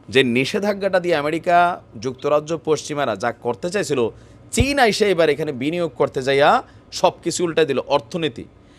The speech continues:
আমেরিকা চাচ্ছিল ইরানের অর্থনীতির আটকানো। কেন? টেকা না থাকলে পরমাণু বানান যায় না। আমরা তো ভাত খাইতে আমি ভাত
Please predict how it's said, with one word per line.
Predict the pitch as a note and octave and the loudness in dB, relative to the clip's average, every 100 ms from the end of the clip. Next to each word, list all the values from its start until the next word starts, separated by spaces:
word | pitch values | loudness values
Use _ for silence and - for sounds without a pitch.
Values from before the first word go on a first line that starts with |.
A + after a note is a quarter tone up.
| - | -2
আমেরিকা | C3 D#3 F#3 G3 | 2 4 4 4
চাচ্ছিল | F#3 E3+ - F#3 G3+ E3+ | 4 2 2 0 0 0
ইরানের | E3 E3 D#3+ | 2 0 -4
অর্থনীতির | C3 C3+ - D#3+ D#3 D#3+ | -6 -6 -6 -8 0 2
আটকানো। | D3+ - D3 A2+ | 2 2 -4 -4
কেন? | - C#3+ G#3 - - - - - - | 0 0 0 -4 -14 -20 -20 -20 4
টেকা | F3 F#3 G#3+ | 6 6 4
না | G#3 F#3+ | 2 0
থাকলে | F#3 G3 F3+ | -2 -2 -2
পরমাণু | E3+ F#3+ F3+ D#3+ | 0 0 -2 -2
বানান | D3+ D#3 C#3+ | -2 -2 -2
যায় | B2+ | -4
না। | G#2 | -4
আমরা | A#2+ C3+ C#3+ | -8 -4 -2
তো | |
ভাত | C3 A2+ - | 0 -2 -2
খাইতে | - | -6
আমি | D3 A#2 | -4 -2
ভাত | A2 | -4